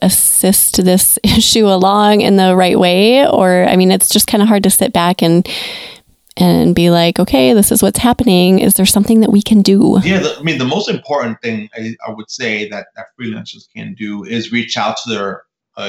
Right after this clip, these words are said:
Speaker 2: U S senators in their state, uh, write them an email, give a, give a phone call to their office, and express that you have concerns with the pro act, the way it's currently written, and that you would like to see changes into the bill to ensure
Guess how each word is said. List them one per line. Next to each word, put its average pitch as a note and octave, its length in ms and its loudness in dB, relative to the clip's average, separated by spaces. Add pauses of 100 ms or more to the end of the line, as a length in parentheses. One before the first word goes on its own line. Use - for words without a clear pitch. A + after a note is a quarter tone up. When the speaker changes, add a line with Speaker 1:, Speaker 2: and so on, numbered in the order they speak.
Speaker 2:
U A2+ 220 -6
S A2+ 160 -8
senators F#2+ 600 -12 (140)
in G2+ 140 -20
their F#2+ 140 -12
state, F#2+ 460 -12 (520)
uh, G2 200 -4
write C3 220 -6
them C3+ 140 -6
an A#2 100 -4
email, G#2+ 720 -6 (240)
give B2 120 -8
a, A#2 100 -10 (180)
give B2 100 -14
a A#2 100 -10
phone A2 200 -12
call G2+ 220 -12
to A2+ 100 -14
their G2+ 160 -8
office, G2 520 -10 (440)
and G#2+ 200 -6
express - 500 -6
that C3 80 -8
you A2+ 100 -2
have A2 180 -6
concerns A2 460 -12
with G2+ 100 -20
the - 160 -20
pro A2+ 260 -8
act, G#2+ 260 -8 (100)
the G#2+ 80 -12
way G#2 100 -12
it's G2+ 180 -14
currently G#2 520 -10
written, C3 480 -8 (420)
and G#2 180 -8
that G#2+ 120 -8
you G#2+ 180 -8
would A2 140 -8
like G#2+ 300 -8
to - 120 -18
see G#2 240 -12
changes G#2 400 -12
into G2+ 220 -12
the G#2+ 160 -12
bill C3+ 300 -4
to A2 140 -10
ensure G#2 720 -8